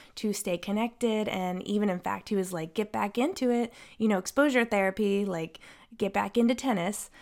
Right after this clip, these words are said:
However, I, maybe I'm still, like, in the denial stage, or maybe I'm in the bargaining stage. I don't know.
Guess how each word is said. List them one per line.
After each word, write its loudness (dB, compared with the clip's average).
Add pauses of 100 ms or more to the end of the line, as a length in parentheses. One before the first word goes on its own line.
(280)
However, 4
I, 2
maybe 2
I'm 2
still, 0
like, -4
in -4
the -6 (440)
denial 2
stage, -2 (160)
or 0 (340)
maybe 2
I'm 4
in 6
the 4
bargaining 2
stage. -6
I 2
don't -2
know. -8